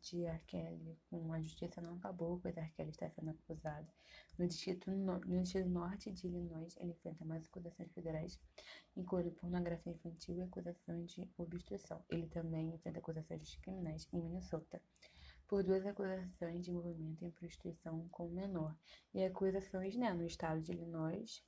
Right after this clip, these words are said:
por um abuso sexual criminal agravado. Ele se declara inocente de todas as acusações e nega qualquer irregularidade. Então, galera, esse foi o episódio de hoje. Semana que vem tem mais episódio. Então, já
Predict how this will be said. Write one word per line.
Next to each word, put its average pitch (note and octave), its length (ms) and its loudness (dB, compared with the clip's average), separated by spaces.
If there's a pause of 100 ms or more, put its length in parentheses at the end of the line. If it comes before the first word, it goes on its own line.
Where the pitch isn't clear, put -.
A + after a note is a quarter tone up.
(120)
por F3+ 200 2
um F3+ 560 2
abuso E3+ 460 0
sexual F3 540 -4
criminal E3 420 0
agravado. E3 600 0 (520)
Ele B3+ 160 6
se A#3+ 100 -2
declara G#3 400 6
inocente F3+ 480 0
de F3+ 140 0
todas F#3+ 220 2
as F#3+ 60 -10
acusações F#3 720 -4
e F#3 80 -4
nega F3 480 -2
qualquer F3 480 -4
irregularidade. F3+ 1080 -2 (160)
Então, A#3+ 340 12
galera, F3+ 580 10 (380)
esse A#3 260 10
foi G#3 120 8
o G3 40 4
episódio E3+ 360 6
de E3+ 100 -4
hoje. D#3+ 320 0
Semana F3 320 6
que E3+ 100 -6
vem E3+ 200 -2 (100)
tem F3+ 100 2
mais F3 220 0
episódio. E3+ 720 -2 (420)
Então, F#3+ 460 4
já F#3+ 140 2